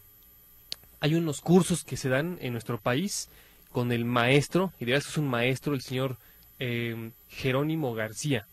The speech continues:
Lo pueden encontrar ahí en internet. Y, y miren que él ni me paga ni nada, yo, por, yo lo anuncio aquí porque le tengo muchísimo respeto y admiración, las dos cosas. Es un sexólogo, un gran hombre, y él se acaba de ir ahorita a dar unos cursos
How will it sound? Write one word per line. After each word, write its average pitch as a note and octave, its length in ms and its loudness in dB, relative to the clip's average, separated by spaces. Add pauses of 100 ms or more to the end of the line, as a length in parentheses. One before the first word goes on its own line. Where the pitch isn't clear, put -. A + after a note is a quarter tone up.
(120)
Lo A#2 100 -4
pueden D3+ 300 0
encontrar B2+ 380 -6
ahí C#3 60 -6
en C#3+ 60 -6
internet. B2+ 440 -6 (500)
Y, C3 260 -4
y C#3 60 2
miren D3+ 240 2
que - 80 -2
él E3 120 0
ni C#3+ 100 -2
me B2 140 -6
paga D3+ 300 0
ni C3 80 -6
nada, C#3 160 0
yo, C#3+ 120 0
por, C#3 200 -4
yo C3+ 100 -2
lo D3 60 2
anuncio C#3+ 220 -4
aquí C#3 220 -8 (400)
porque A#2 440 -6
le A#2 120 -6
tengo C#3+ 220 -4
muchísimo B2 500 -8
respeto C3 400 -6
y B2 40 -4
admiración, A#2+ 600 -4
las A#2 180 -4
dos D3 140 -6
cosas. - 400 -6 (300)
Es - 80 -14
un D3 80 -4
sexólogo, C#3+ 580 -2
un C#3 140 -10
gran C#3 220 0
hombre, C#3 320 -2 (680)
y C3 200 0
él C#3+ 100 0
se C#3 120 -6
acaba C#3 260 2
de C3+ 60 2
ir C3+ 100 0
ahorita C3+ 400 -2
a B2 40 -4
dar B2 140 -2
unos C3+ 300 -6
cursos D3 480 -4